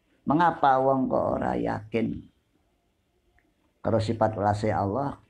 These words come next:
Terkadang wong kuwi mikir dunya, mikir jabatan,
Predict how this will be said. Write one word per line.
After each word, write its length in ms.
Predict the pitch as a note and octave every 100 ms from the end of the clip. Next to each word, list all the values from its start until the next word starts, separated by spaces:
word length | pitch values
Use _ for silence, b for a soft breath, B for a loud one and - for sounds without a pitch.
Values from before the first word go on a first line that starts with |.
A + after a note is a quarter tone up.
| -
Terkadang 480 | A2+ A2+ - C3+
wong 240 | C#3 - B2
kuwi 160 | C#3+
mikir 380 | C#3 B2+ C3 B2+
dunya, 500 | A#2 A#2+ A2 F#2+ E2 D2 D2 - _ _ _ _ _ -
mikir 400 | A2 G#2+ B2 -
jabatan, 1120 | - D#2 - G#2+ A2+ - - G#1 - - -